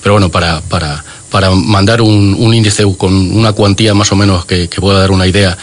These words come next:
de qué dinero estamos hablando. Estamos hablando de, de que se va a destinar a rehabilitación energética seis mil millones de, de euros, eh, de los cuales dos mil millones más o menos van a ir a, a edificios de titularidad pública, tanto de,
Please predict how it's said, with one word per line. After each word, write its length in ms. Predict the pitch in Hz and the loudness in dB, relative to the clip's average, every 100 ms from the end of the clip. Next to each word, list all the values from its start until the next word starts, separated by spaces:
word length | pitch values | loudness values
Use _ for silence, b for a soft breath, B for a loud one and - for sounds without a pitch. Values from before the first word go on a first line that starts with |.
| B B B | B B B
de 100 | 98 | 0
qué 100 | 104 | 2
dinero 220 | 98 101 | 2 2
estamos 300 | - 98 - | 0 0 0
hablando. 260 | 95 120 110 | 0 0 0
Estamos 320 | - 98 95 | 0 -2 0
hablando 320 | 98 95 92 | 0 2 2
de, 240 | 90 87 - B B B | 0 -2 -6 B B B
de 180 | 101 95 | -2 0
que 280 | 92 90 85 | 0 0 0
se 100 | 95 | 0
va 80 | 107 | 0
a 20 | |
destinar 340 | 101 - 101 | 0 0 0
a 120 | 101 | 2
rehabilitación 440 | 95 95 87 95 101 | 0 0 0 0 0
energética 380 | 90 95 92 92 | 0 -2 0 0
seis 180 | 98 | 0
mil 140 | 92 107 | 2 2
millones 380 | 98 98 95 87 | 2 2 0 0
de, 240 | 90 92 B B B B B B B | -2 -2 B B B B B B B
de 160 | 110 120 | -2 2
euros, 420 | 143 156 175 - | 2 2 2 0
eh, 220 | 101 104 | 0 2
de 100 | 98 | 2
los 120 | 98 | 0
cuales 340 | - 120 110 98 | 0 0 2 2
dos 100 | 98 | 2
mil 160 | 117 | 2
millones 340 | 113 107 104 95 | 2 2 0 0
más 180 | 107 101 | 0 2
o 40 | |
menos 240 | 101 101 | 2 2
van 120 | 101 95 | 0 0
a 60 | |
ir 120 | 98 | 0
a, 260 | 90 87 85 - | 0 -2 -4 -2
a 100 | 98 | -2
edificios 400 | 95 107 - 92 | 0 0 0 0
de 80 | |
titularidad 500 | 92 95 95 95 101 | 0 -2 0 2 0
pública, 380 | 95 117 143 156 | 0 0 0 0
tanto 300 | 127 87 87 | -2 -2 -2
de, 200 | 82 80 | -4 -6